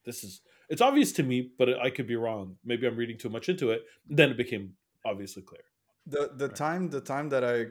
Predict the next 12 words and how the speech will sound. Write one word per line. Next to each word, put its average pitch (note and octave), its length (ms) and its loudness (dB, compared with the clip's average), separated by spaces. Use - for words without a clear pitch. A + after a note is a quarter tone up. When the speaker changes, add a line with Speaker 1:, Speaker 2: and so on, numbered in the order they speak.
Speaker 2:
kind D3+ 320 -8
of C#3+ 120 -8
realized B2+ 480 -2
that G#2+ 240 -6
there G2+ 160 -8
was A2+ 340 -6
a B2+ 80 -4
third A#2+ 480 -6
alter A#2+ 380 -8
ego B2 340 -6
was, A2 440 -8
um, G#2 580 -8